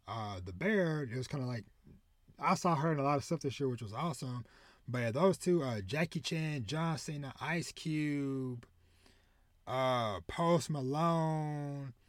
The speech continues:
Giancarlo Esposito, Paul Rudd,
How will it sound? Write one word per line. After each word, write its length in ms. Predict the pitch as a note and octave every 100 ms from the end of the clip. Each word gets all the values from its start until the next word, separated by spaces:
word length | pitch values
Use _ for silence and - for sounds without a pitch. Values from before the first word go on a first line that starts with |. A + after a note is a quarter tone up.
| - _ _ _ _ -
Giancarlo 680 | G2+ A#2 D#3+ D#3+ - E3 D#3
Esposito, 960 | C#3 - A#2+ A#2+ E3+ D#3+ D3+ D3 C#3+ B2+
Paul 540 | - F3 E3+ E3 D3
Rudd, 1000 | C3+ D#3 D#3 D3+ D3+ D3 C#3+ C#3 C3+ B2